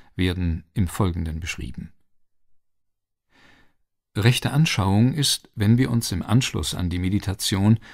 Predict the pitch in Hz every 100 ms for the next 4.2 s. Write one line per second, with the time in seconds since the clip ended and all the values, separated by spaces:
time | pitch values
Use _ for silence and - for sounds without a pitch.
0 | - - 92 - - 101 87 113 - 123
1 | 117 - 90 92 85 101 87 - - _
2 | - - - - 113 117 101 - 92 -
3 | 76 69 82 - - - 65 73 67 -
4 | 80